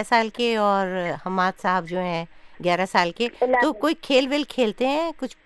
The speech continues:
Speaker 1: یا صرف باتیں کرتے رہتے ہیں دونوں؟
Speaker 2: نہیں، ہم باتیں بھی کرتے ہیں اور پروگرامز بھی جو ہے، مطلب ہماری ویڈیوز بھی ہوتے ہیں اور ہم کھیلتے بھی ہیں ساتھ میں۔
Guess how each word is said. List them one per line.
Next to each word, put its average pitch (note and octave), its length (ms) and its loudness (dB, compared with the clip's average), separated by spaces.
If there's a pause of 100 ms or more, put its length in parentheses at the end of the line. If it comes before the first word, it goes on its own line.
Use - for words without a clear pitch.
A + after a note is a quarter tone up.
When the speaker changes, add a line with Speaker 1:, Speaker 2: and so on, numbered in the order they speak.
(240)
Speaker 1:
یا G#3+ 200 2
صرف G#3+ 180 0
باتیں G3 300 4
کرتے F3 360 -2
رہتے B2+ 120 -6
ہیں A#2+ 100 -4
دونوں؟ G2+ 260 -8 (1400)
Speaker 2:
نہیں، E4 180 2
ہم C#4 160 2
باتیں C#4+ 240 -2
بھی F#4+ 160 -2
کرتے E4 300 -2
ہیں E4+ 240 0 (400)
اور A#3 180 4
پروگرامز C4 560 2
بھی C#4+ 220 -4
جو C4 120 2
ہے، B3+ 100 4
مطلب C4+ 360 -2
ہماری B3 240 0
ویڈیوز C4 420 -4
بھی B3 140 -2
ہوتے A#3+ 240 -2
ہیں C#4 100 0
اور A#3+ 180 4
ہم A3+ 260 0
کھیلتے C#4+ 400 -2
بھی A3+ 200 -4
ہیں G#3 160 -2
ساتھ G3+ 260 -6
میں۔ G3+ 100 -10